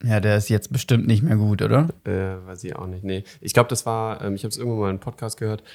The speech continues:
Speaker 2: ähm, da haben irgendwie so Studis das einfach groß aufgezogen. Das ist das, was wir auch schon öfter gesagt haben. Ich denk auch immer so, wir machen ja so Designstudiengang und so und so Corporate Design.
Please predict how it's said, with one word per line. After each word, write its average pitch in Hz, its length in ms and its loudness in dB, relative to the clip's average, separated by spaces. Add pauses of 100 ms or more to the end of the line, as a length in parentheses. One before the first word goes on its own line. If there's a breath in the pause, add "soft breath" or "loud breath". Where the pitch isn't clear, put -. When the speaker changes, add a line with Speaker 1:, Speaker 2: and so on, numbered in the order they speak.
(300 loud breath)
Speaker 2:
ähm, 95 160 2
da 98 80 -2
haben 95 100 -4
irgendwie 107 180 -6
so 110 100 -10
Studis 117 680 -2
das - 160 -18
einfach 98 300 -4
groß 101 240 -12
aufgezogen. 92 680 -8 (260 loud breath)
Das 120 160 4
ist - 120 0
das, 214 140 0
was 208 120 -10
wir - 120 -2
auch 214 100 0
schon 240 120 -2
öfter 113 220 -4
gesagt 98 320 -2
haben. 110 120 0
Ich 139 60 -2
denk 156 160 -4
auch - 200 -2
immer 139 200 -6
so, 127 180 -12
wir 123 60 -4
machen 143 180 0
ja 131 80 -2
so 127 120 -8
Designstudiengang 127 640 -4
und 123 120 -6
so 127 100 -6
und 117 100 -4
so 113 80 -10
Corporate 139 420 -6
Design. 113 280 -2